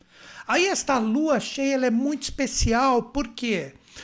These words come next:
Porque neste mesmo dia, no dia seguinte, desculpem, dia seguinte, dia sete, a lua vai ter o Mercúrio Casime chegando, que eu falei pra vocês. E nós teremos também, junto com o início da lua cheia,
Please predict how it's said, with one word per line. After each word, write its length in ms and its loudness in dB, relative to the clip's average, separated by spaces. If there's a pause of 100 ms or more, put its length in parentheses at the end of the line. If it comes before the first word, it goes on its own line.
(220)
Porque 640 0
neste 420 0
mesmo 640 2
dia, 380 -2
no 120 4
dia 280 0
seguinte, 800 0
desculpem, 640 -2
dia 280 0
seguinte, 560 -2
dia 240 -2
sete, 680 -2
a 100 -4
lua 380 2
vai 240 -2
ter 480 -4
o 120 -6
Mercúrio 760 -2
Casime 560 -6
chegando, 560 -8
que 100 -8
eu 40 -8
falei 340 -8
pra 160 -8
vocês. 640 -14 (460)
E 140 4
nós 340 4
teremos 600 2
também, 720 2 (200)
junto 680 -2
com 260 2
o 40 8
início 580 4
da 160 0
lua 260 0
cheia, 500 0